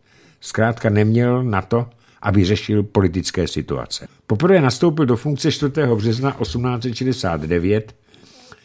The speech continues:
a jeho viceprezidence-, prezidentem se stal Schuyler Colfax. Ve druhém období pak Henry Winelson se stal viceprezidentem.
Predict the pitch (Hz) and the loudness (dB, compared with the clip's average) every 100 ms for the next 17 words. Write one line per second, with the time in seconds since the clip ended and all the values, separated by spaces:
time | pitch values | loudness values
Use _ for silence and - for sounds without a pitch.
0 | _ - 101 101 101 110 139 135 127 135 | _ 2 4 6 6 4 4 4 4 4
1 | 135 131 139 135 - - 113 110 131 127 | 2 2 0 0 -6 0 0 4 2 2
2 | 135 127 107 - 123 120 - 113 110 113 | -2 -2 -4 -2 -2 -2 0 2 4 4
3 | 113 - 98 98 - 67 - - - _ | 0 -2 -2 -2 -4 -10 -10 -14 -16 _
4 | _ - - - - _ 95 87 170 160 | _ -20 -20 -20 -20 _ 0 6 6 6
5 | 98 92 95 104 104 120 131 90 82 127 | 0 0 0 2 2 0 0 -2 0 2
6 | 110 87 87 98 76 67 60 60 - - | 2 2 0 -2 -2 -10 -12 -14 -18 -20
7 | - _ - - - - 87 87 85 113 | -20 _ -20 -20 -14 -6 -4 -2 -4 -8
8 | 80 _ _ - - 90 - 85 78 67 | -18 _ _ -20 -8 -6 -4 -4 -4 -4
9 | 67 64 - 57 | -6 -8 -12 -16